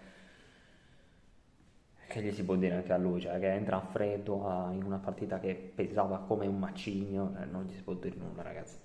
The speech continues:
Al debutto in Serie A così, cioè, ma che, che, che poteva fare? Che poteva fare? Godin, peggiore della difesa, voto cinque e mezzo. È uno di quelli che con la condizione fisica sta messo peggio,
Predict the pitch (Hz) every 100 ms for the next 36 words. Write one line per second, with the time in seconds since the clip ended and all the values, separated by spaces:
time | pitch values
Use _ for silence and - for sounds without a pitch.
0 | - - 101 101 113 117 123 120 110 110
1 | 113 113 113 104 101 117 113 - - -
2 | 71 - 98 - - - 110 104 104 98
3 | 92 90 85 - - - - - - -
4 | - - - - 92 85 82 - - -
5 | - - - - - - - - - -
6 | - - - 135 131 110 107 - 110 117
7 | 107 104 - 92 92 107 110 107 104 98
8 | 92 92 92 - - - - - - -
9 | - - - - - - - - - -
10 | - - - - 113 123 123 120 117 113
11 | 110 104 98 104 101 107 104 101 104 104
12 | 98 98 95 92 92 95 92 92 90